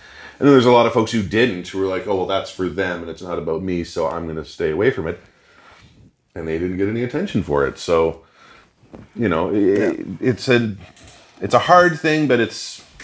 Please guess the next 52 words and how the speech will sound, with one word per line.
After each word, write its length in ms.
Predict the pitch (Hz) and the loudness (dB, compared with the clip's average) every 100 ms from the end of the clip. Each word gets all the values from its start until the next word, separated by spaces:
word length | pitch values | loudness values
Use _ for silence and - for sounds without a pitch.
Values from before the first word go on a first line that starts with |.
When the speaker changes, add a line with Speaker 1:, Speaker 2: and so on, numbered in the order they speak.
| - _ 139 - | -20 _ -20 -16
Speaker 1:
you 200 | 156 101 | -8 -8
can 200 | 98 110 | -6 -8
see 160 | 98 143 | 2 4
it 40 | |
with 100 | 127 | 6
a 40 | |
bit 120 | 104 104 | 4 2
of 100 | 98 | 4
clarity 360 | 110 101 92 85 | 4 4 2 -2
too 200 | - 90 | -2 -2
with 140 | 85 | -2
time. 380 | - 110 87 80 | -4 -4 -2 -2
Like, 260 | 78 85 | -2 -2
yeah, 260 | 98 90 69 - _ _ - - - _ | 0 -2 -2 -8 _ _ -20 -20 -20 _
it 240 | 95 90 76 | 0 0 2
works 260 | 107 104 | 0 2
to 60 | 104 | 0
everyone's 300 | 87 82 78 | 0 -2 -2
benefit 380 | 73 80 71 73 | 0 0 -2 -8
to 60 | |
just 320 | 76 76 - - _ _ _ _ | -6 -8 -8 -16 _ _ _ _
build 180 | - 87 | -6 -2
it 60 | 87 | -2
all 180 | 78 | 0
up. 180 | 82 104 107 | 0 0 0
Speaker 2:
Yeah. 340 | 123 170 123 - - - - - | 0 0 -4 -8 -20 -20 -20 0
Well, 200 | 180 185 | 2 4
when 100 | 190 | 2
we 100 | 208 | -2
started, 520 | 220 226 220 208 175 - _ - - - _ | 0 0 2 2 -2 -10 _ -20 -20 -20 _
when 120 | 156 | 0
we 180 | 185 254 | 2 2
started 320 | 233 226 214 | 0 0 0
doing 340 | 175 185 180 165 - | 2 0 0 -4 -2
our 160 | 147 | 0
shows 460 | 131 - 156 143 139 | 0 2 2 2 -2
and 160 | 131 110 | -6 -6
put, 180 | 156 - | -6 -6
started 280 | - 151 147 | 0 0 0
putting 180 | 156 147 | -2 0
on 200 | 139 135 | -2 -4
shows, 360 | - 135 131 | -4 -2 -2
it 60 | 123 | -4
started 240 | - 135 135 | -4 -2 -2
as 120 | 120 | -4
Reproduce, 420 | 135 120 120 131 | -6 -6 -4 -4
then 100 | 131 | -4
it 60 | 120 | -8
became 380 | 110 117 110 98 | -6 -6 -4 -2
The 80 | 120 | 0
Get 200 | 131 120 | 0 0
Down. 360 | 117 117 156 | -2 -2 -4